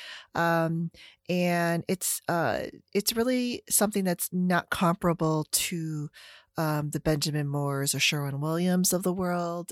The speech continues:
It's, um, all natural clay pigments, and, um, it just has a, a higher, uh, level of quality and pigments.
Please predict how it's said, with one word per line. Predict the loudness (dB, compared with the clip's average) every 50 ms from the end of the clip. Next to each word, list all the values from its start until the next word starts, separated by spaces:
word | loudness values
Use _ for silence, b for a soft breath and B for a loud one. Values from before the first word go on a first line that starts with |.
| -12
It's, | -10 -8 -8 -6 -6 -6 -4 -4 -4 -4
um, | -4 -4 -4 -4 -2 0
all | 0 2 2
natural | 2 2 2 0 0 0 0 -2 -2
clay | -2 -2 -2 -2
pigments, | -2 -2 -2 -2 -2 -2 0 0 2 2 2 2 0 0 -2 -2 -4 -6 B B B B B B B B B -6
and, | -2 -2 0 0 2 2 0 0 0 0 -2 -2 -4 -4 -6 -8 -8 _
um, | -4 -4 -2 -2 -2 -2 -2 -2 -4 -4 -6 -8 -8 -6
it | -6 -2
just | -2 -2 -2 0 0
has | 0 0 2 2
a, | 0 -2 -2 -4 -6 -6
a | -4
higher, | -4 -4 -4 -2 0 2 2 2 4 4 2 2 2 0 -2 B B B B B B B B B -4
uh, | -2 -2 -2 -2 0
level | 2 2 2 2 2 0
of | 0 -2 -2
quality | -4 -4 2 4 4 4 4 4 0 -2 -2 -2 -2 -2 -2 -2 -2 -4 -4 -4
and | -2 -2 0 0 0 -2 2 4 4
pigments. | 4 6 4 0 0 0 -4 -4 -6 -6 -4 -4 -4 -4 -4